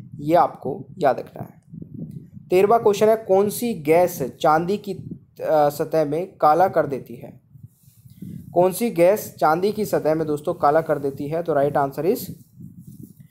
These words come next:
ओजोन, यानी कि तेरहवें क्वेश्चन का राइट आंसर ऑप्शन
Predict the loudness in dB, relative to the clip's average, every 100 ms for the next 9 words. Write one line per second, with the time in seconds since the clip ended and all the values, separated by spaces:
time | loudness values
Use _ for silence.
0 | _ _ _ 0 2 2 2 2 0 -8
1 | -10 -2 -2 -2 -6 -4 -2 2 2 0
2 | -2 -2 -2 0 2 2 0 -2 -2 -4
3 | -4 -10 -8 -12 -18